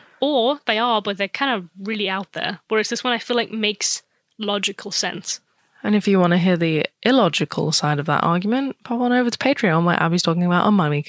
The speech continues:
Speaker 2: mummy curse.
Speaker 1: A mummy spirit curse, yes.
Speaker 2: Love that.
Speaker 1: If you wanna follow us on social media, you can follow us at Myths Magic Pod.
Speaker 2: If you wanna go over to Patreon,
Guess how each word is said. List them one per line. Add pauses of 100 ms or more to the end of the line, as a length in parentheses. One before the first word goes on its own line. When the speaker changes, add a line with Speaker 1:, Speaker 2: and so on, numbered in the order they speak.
Speaker 2:
mummy
curse. (540)
Speaker 1:
A
mummy
spirit
curse,
yes. (300)
Speaker 2:
Love
that. (540)
Speaker 1:
If
you
wanna
follow
us
on
social
media, (100)
you
can
follow
us
at
Myths
Magic
Pod. (360)
Speaker 2:
If
you
wanna
go
over
to
Patreon,